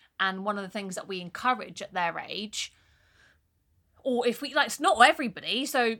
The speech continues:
uh, my mum, she's sixty. I think she's fabulous with technology. She's not perfect, but who is? Um, she's very independent with her technology. But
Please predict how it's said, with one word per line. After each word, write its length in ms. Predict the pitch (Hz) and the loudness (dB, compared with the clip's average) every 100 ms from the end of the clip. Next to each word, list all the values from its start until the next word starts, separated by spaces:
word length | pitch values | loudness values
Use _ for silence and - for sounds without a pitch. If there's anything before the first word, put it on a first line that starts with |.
| _ | _
uh, 140 | 214 202 | 2 2
my 160 | 214 214 | 2 4
mum, 260 | 254 240 | 6 4
she's 220 | 196 226 | 2 -4
sixty. 460 | - 269 - - 170 | -4 -6 -6 -6 -2
I 80 | 202 | -2
think 180 | 240 220 | -4 -8
she's 180 | 202 | -6
fabulous 440 | - 269 269 180 185 | 4 4 4 -2 -6
with 80 | 175 | -12
technology. 520 | 214 196 156 151 185 | -12 -8 -8 -8 -10
She's 160 | 190 226 | -8 -8
not 140 | - | -6
perfect, 460 | - 220 262 - - | 2 2 2 -6 -12
but 100 | - | -10
who 160 | 226 202 | -6 -2
is? 500 | 220 - - 208 - _ - - _ | -2 -4 -8 -14 -14 _ -20 -20 _
Um, 600 | 202 196 196 196 190 190 185 _ _ _ | 2 2 2 -4 -12 -14 -16 _ _ _
she's 180 | - 240 | -6 -4
very 280 | 196 220 202 | 2 2 2
independent 480 | 190 180 262 285 190 | -2 -6 -6 -4 -6
with 100 | 170 | -10
her 100 | 190 | -12
technology. 760 | 175 190 190 165 170 - - 180 _ | -12 -12 -10 -12 -14 -18 -18 -20 _
But 400 | - - 196 247 | 0 4 2 0